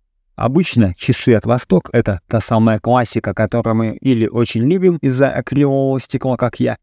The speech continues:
или же ненавидим, как многие часовые мещане. Но Сергей Семенович может сделать в классическом корпусе часов «Восток» то,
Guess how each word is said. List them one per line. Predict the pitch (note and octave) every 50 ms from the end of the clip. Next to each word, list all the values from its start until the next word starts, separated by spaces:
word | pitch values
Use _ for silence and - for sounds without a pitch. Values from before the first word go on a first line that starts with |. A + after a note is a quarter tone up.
| _ -
или | - C#3+ F3 G3+
же | F#3 D#3+ F#3+
ненавидим, | F#3+ F#3+ F#3+ G3 G3 F3 D3 C3 A2+ A2+ G2+ F#2
как | G#2+ G2+ -
многие | B2+ B2+ C#3 C#3 C#3+ B2
часовые | - - - A#2+ A2+ A#2 A#2+ A#2+
мещане. | A#2 B2 B2 - - A#2 A2 G#2+ G#2 G2+ G2+
Но | G#2+ A2+ A#2 A2+ G#2+ G2+ -
Сергей | - - B2+ A#2+ B2 B2+ A#2 A2+
Семенович | - - C3+ D3 D#3+ E3 E3 D3+ B2+ G#2+ - -
может | A#2+ B2 B2+ B2 A#2+ B2 G2+
сделать | G#2+ A2+ A2+ A#2+ A2+ A2+ G#2+ G2+
в | - -
классическом | - A#2+ A#2+ - - B2 - - - - A2+ A2+ A2
корпусе | C#3 C3 C3 - - - - - - A#2 G#2
часов | - - B2 - - A#2 A2 G#2+
«Восток» | A2 A2+ - - - G2 - -
то, | - F#3 F#3+ -